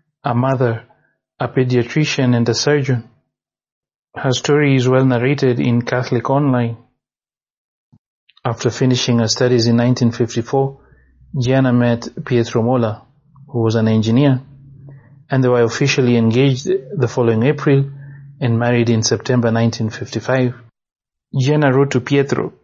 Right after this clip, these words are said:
"Love is the most beautiful sentiment that the Lord has put into the soul of men and women."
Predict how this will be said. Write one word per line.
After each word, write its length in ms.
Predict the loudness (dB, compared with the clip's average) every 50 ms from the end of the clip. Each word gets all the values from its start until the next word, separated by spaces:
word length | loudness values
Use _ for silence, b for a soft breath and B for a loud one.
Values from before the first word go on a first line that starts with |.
| _ _ _ _ _ _ _ _ _ _ _ _ _ _ -4
"Love 360 | -2 0 0 0 0 0 0
is 120 | 0 0 2
the 80 | 2
most 280 | 2 2 0 -2 -4 -4
beautiful 460 | -2 0 0 0 0 0 0 -2 -2
sentiment 540 | 0 0 0 0 0 2 2 2 2 2 0
that 80 | 0 0
the 100 | 0 0
Lord 220 | 0 0 0 0
has 160 | 0 -2 -2
put 260 | -2 0 -2 0 0
into 160 | 0 -2 0 0
the 100 | -2 -2
soul 300 | 0 0 2 2 2 2
of 80 | 2
men 240 | 2 2 2 2 2
and 140 | 2 2 2
women." 340 | 0 0 0 -2 -4 -6